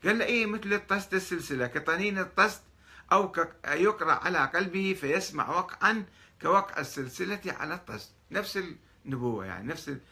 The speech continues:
الأنبياء. هو الباقر يفسر الأنبياء ويشرح النبوة بهذه الصورة، ثم يقول: "أنا مثلهم" يعني. فهذه الروايات الموجودة، هاي طبعًا ينقلها منه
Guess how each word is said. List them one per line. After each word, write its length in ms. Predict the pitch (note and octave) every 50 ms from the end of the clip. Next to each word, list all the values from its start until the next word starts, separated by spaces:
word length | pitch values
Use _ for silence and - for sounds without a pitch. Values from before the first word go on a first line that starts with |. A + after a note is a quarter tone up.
| - - - - - _
الأنبياء. 460 | C#3+ C#3 - E3 D#3+ D3 E3 F3+ E3+ F3+
هو 220 | G#3+ A#3 A3+ G#3+
الباقر 520 | F3+ D3+ C#3 C#3 F3 F#3+ F#3+ F#3 D#3+ D3
يفسر 420 | D3+ D3 C3+ - E3+ F3+ F3 - D3+
الأنبياء 580 | C3 A#2 F2+ A2+ A#2+ A#2 B2+ C#3 C#3+ B2 A2
ويشرح 520 | A#2 B2+ D#3 F#3 F#3 - C3+ C3+ C3 - - - _ - - - - - _ _ _ _
النبوة 800 | C#3+ D3 E3 E3 E3 D#3 E3 A3 A#3+ A#3 G#3+ G3 F#3 G3 G3+ G3
بهذه 480 | F3+ E3 E3 D#3+ F#3 G3 G3+ F3+ E3 D3+
الصورة، 560 | C3+ - - D#3 D3+ C#3 C#3 C#3 C#3+ C#3+ - - - - _
ثم 260 | - A#3 A#3+ A#3+ A#3+
يقول: 300 | A#3 G#3+ G#3 - A3+ A#3+
"أنا 260 | - - A#3+ A#3+ A#3+ A3+
مثلهم" 400 | A3+ A#3+ F#3+ G3+ F#3 D#3+ D3+ C#3
يعني. 360 | C3 A#2+ G#2+ A2+ A2+ A#2+ A#2 - - _ _ _ _ _ _ _ _ _ _ _ _ _ _ _ _ _ _ _ _ _ _ _ _ _ _ _ _ _ _ _ _ _ _ _ _ _ _ _ _ _ _ _ _ - _ _ - - _ _
فهذه 720 | - E3 E3+ D#3+ - - - D#3 F3 F3+ F#3 F3 F3+ F3+
الروايات 500 | - - C#3+ C#3+ D3 D3 D3 D3 C#3+ C#3
الموجودة، 440 | C#3 C3+ C3 B2+ A#2+ C#3 C#3 C3+ C#3
هاي 160 | D3+ E3 D#3
طبعًا 300 | D#3 D#3+ D3 A2+ B2+ B2+
ينقلها 360 | B2+ B2 - D3+ C#3 B2 A#2
منه 260 | A#2 C#3 D3+ D#3 -